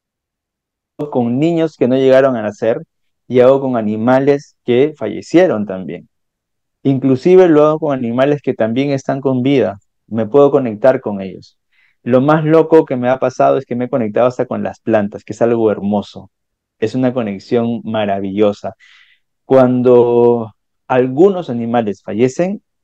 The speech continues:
me comentan inclusive su misión de vida. ¿Cuál era su misión? He tenido casos donde me dicen, "Mira, yo tenía que irme, porque si yo no me iba, el que se iba a ir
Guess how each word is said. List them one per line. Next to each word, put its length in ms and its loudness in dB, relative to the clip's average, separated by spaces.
me 220 -4
comentan 500 -2
inclusive 560 -2
su 120 -8
misión 380 -2
de 120 2
vida. 380 -2
¿Cuál 180 0
era 140 -2
su 140 -10
misión? 380 -4
He 60 -4
tenido 340 -4
casos 340 -2
donde 220 -6
me 120 -4
dicen, 420 -6
"Mira, 220 0
yo 100 -2
tenía 340 -4
que 120 -6
irme, 380 -4
porque 320 -2
si 200 -8
yo 160 0
no 180 -2
me 160 -2
iba, 380 0
el 120 -4
que 120 -2
se 140 -2
iba 140 4
a 40 4
ir 220 0